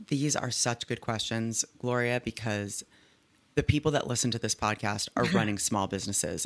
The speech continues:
Speaker 1: and have people that working for them that are Jacks and Janes of all trade, but then they're masters of none. And it's how most startups have to start. When we started iFund Women, I was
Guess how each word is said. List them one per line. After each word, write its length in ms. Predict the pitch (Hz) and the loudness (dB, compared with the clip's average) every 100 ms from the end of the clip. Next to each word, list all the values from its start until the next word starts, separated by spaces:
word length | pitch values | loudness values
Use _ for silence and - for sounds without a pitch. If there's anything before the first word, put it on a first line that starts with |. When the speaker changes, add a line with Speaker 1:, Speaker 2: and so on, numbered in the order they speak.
| - | -6
Speaker 1:
and 340 | 120 113 107 104 - | -2 0 0 -4 -6
have 340 | 117 110 107 | 0 0 0
people 260 | - 117 123 | -6 -4 -4
that 140 | - | -2
working 260 | 147 185 160 | -2 0 -2
for 140 | - | 0
them 240 | 120 113 110 | -2 0 0
that 160 | 110 | 0
are 160 | 110 110 - _ _ | 0 -2 -6 _ _
Jacks 380 | - 123 120 - | 2 2 2 0
and 100 | 127 | 0
Janes 300 | 120 113 113 | 2 2 0
of 100 | 107 | 0
all 100 | 98 | 0
trade, 360 | - - - - - - - - | 0 -4 -4 -12 -20 -20 -10 -2
but 100 | 147 | 2
then 140 | 147 | 6
they're 100 | 139 | 6
masters 440 | 131 113 - 117 | 6 4 2 2
of 100 | 120 | 2
none. 260 | 104 82 - - _ - - _ - | 0 0 -4 -12 _ -20 -20 _ 0
And 100 | 135 | 2
it's 160 | 131 - _ - - | 2 -4 _ -20 -12
how 500 | - 175 202 220 - - | -4 0 2 0 -4 -4
most 560 | 139 135 147 156 - - | 0 2 2 2 0 0
startups 600 | - - 135 135 113 - | 0 2 2 2 2 0
have 260 | - - - | -4 -4 -4
to 80 | 156 | -4
start. 420 | - 294 - - _ _ _ - | -2 0 -2 -4 _ _ _ -2
When 220 | 139 139 - _ _ | 0 0 -2 _ _
we 140 | 131 131 | 0 2
started 300 | 139 131 127 | 2 2 2
iFund 280 | 123 131 | 0 0
Women, 340 | 117 110 110 110 | 0 0 0 -2
I 140 | - 117 | -2 0
was 400 | 110 107 101 | 0 0 0